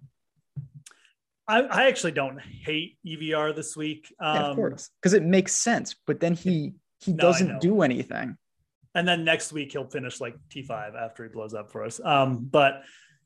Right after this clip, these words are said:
Speaker 1: yeah, Champ. Well, who would you rather play, Champ or Wolf? I, I, I think Champ, it has to be the guy you, you kinda lean with, isn't it? Like, he can kind of, again, the putting can get so hot with Cam Champ.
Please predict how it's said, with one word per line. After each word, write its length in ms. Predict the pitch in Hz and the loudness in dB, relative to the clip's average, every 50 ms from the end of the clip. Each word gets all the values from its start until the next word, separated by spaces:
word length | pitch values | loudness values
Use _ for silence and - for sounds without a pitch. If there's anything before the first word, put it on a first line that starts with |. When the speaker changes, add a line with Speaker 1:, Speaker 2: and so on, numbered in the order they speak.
| _ _ - | _ _ 4
Speaker 1:
yeah, 160 | 202 233 220 | 6 6 6
Champ. 380 | 208 - - 262 269 294 311 269 | 6 4 4 4 6 6 6 4
Well, 280 | 247 247 254 269 262 | 4 6 8 8 8
who 120 | - - 320 | 8 6 4
would 120 | 359 349 349 | 4 4 4
you 60 | 330 | 4
rather 240 | 294 262 254 247 240 | 4 6 6 4 0
play, 240 | - 202 175 151 | 0 -2 -2 -2
Champ 300 | 135 - 175 165 160 - | -2 -4 -4 -4 -4 -2
or 60 | 165 143 | -4 -6
Wolf? 260 | 127 127 113 107 - - _ - | -4 -6 -8 -10 -12 -10 _ 0
I, 160 | 185 214 - 190 | 2 2 4 6
I, 200 | 196 233 226 233 185 - _ _ _ _ _ _ _ - | 4 4 4 2 -8 -14 _ _ _ _ _ _ _ -2
I 80 | 190 | 0
think 260 | - - 247 202 - | 2 2 0 0 0
Champ, 380 | - - 165 156 151 143 135 - | -4 -4 -2 0 0 0 0 0
it 120 | 151 143 - | -2 -2 0
has 260 | 147 143 143 139 - | 2 2 2 2 0
to 80 | - 127 | -6 -10
be 380 | 135 127 123 120 117 110 - _ _ - | -10 -10 -8 -10 -10 -12 -14 _ _ -10
the 80 | 139 | -6
guy 160 | 123 127 117 113 | -4 -4 -4 -4
you, 340 | 117 120 120 120 117 120 120 - | -6 -8 -8 -10 -10 -12 -12 -14
you 100 | 151 135 | -14 -10
kinda 260 | - 143 123 120 117 | -6 -6 -4 -4 -4
lean 240 | 117 123 120 120 120 | -6 -8 -6 -6 -6
with, 180 | 120 113 - | -6 -2 2
isn't 220 | 147 143 139 165 175 | 2 2 2 4 4
it? 200 | 175 170 156 - | 4 4 4 4
Like, 140 | 165 147 139 | 0 0 0
he 80 | 165 151 | -2 -2
can 140 | 180 170 | -2 -2
kind 260 | 139 - 170 165 165 160 | 0 2 2 4 6 4
of, 160 | 151 127 - - | 4 2 0 -6
again, 460 | 170 135 156 151 151 143 143 135 135 _ _ _ _ _ _ _ _ _ - | -4 -2 0 0 0 0 -2 -4 -8 _ _ _ _ _ _ _ _ _ -10
the 80 | 151 | -8
putting 360 | 143 - 180 180 190 196 190 180 | -2 2 4 6 6 6 6 4
can 120 | 196 196 | 2 2
get 180 | 180 175 160 - | 2 2 2 2
so 160 | - 185 156 | 2 2 2
hot 320 | 156 160 160 165 165 - | 4 4 4 2 2 -2
with 180 | 170 156 - - | -8 -8 -8 -6
Cam 240 | - 165 156 147 143 | -2 0 0 0 0
Champ. 460 | - - 160 156 151 151 147 139 | 0 0 2 2 4 2 2 -2